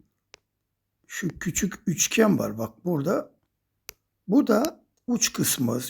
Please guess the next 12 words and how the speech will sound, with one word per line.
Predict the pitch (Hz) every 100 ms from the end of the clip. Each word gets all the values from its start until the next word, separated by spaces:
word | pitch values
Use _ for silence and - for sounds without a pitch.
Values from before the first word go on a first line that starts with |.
| -
üçgenin | - - 208 185 208
uç | 214 -
kısmı | 208 294 320
bu | 294
yönde. | 220 160 113 90 - - _ _ _ _ _ _ _ _ _ _ -
Yani. | 214 117 95 - _ _ _ _ _ _ _ _ _ _ _ _ _ _ _ _ _
Evet, | 294 254 - -
birinci | 185 190 190 170
ihtimal | 139 - 156 220 294
bunlar. | 196 127 104 - - _ _ _ _ _ _
Gördüğünüz | - 135 120 117 113 101
gibi. | 104 104 220 -